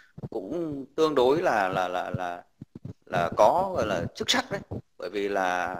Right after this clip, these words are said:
ông ta, ông làm đại diện cơ sở đảng bộ Sydney và kiêm bí thư đảng bộ Úc Châu, hoạt động với bí danh là Hoàng Liêm, đúng không ạ? Thì ông ta đã tham gia tổ chức Việt Tân và đã lôi kéo thêm hai người nữa,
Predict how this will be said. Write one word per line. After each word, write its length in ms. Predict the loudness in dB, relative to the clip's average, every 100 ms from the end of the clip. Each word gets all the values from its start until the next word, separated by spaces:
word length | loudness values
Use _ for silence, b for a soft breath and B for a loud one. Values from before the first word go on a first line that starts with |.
| -10 -6
ông 220 | -4 0
ta, 140 | 2
ông 160 | 4 2
làm 180 | 0 4
đại 160 | 2 2
diện 200 | -2 -2 -4 2
cơ 160 | 4
sở 240 | 4 0 -2
đảng 200 | -4 -4
bộ 180 | -6 -8
Sydney 560 | -10 -6 -2 2 2 2 -2
và 100 | -4 0
kiêm 280 | 0 2 0
bí 140 | -4 -2
thư 180 | -4 2
đảng 160 | 2 0
bộ 120 | -2
Úc 120 | -2 2
Châu, 260 | 6 6 4 -8 -16 B B B B -8
hoạt 200 | 0 2
động 140 | 4 2
với 80 | 0
bí 180 | 2
danh 240 | 6 6 6
là 80 | 0 2
Hoàng 200 | 0 6
Liêm, 160 | 6 6 -2 -18 -16 -10
đúng 140 | -6
không 100 | -6
ạ? 60 | -6 _ _ _ -10 4
Thì 80 | 6
ông 160 | 8
ta 180 | 10 10
đã 100 | 10
tham 220 | 6 4
gia 160 | 6 6
tổ 140 | 4
chức 180 | 0 0
Việt 180 | 0 6
Tân 200 | 6 8
và 100 | 6
đã 140 | 6 4
lôi 140 | 4 4
kéo 140 | 4 4
thêm 160 | 0
hai 180 | 2 2
người 200 | 2 0
nữa, 220 | 2 0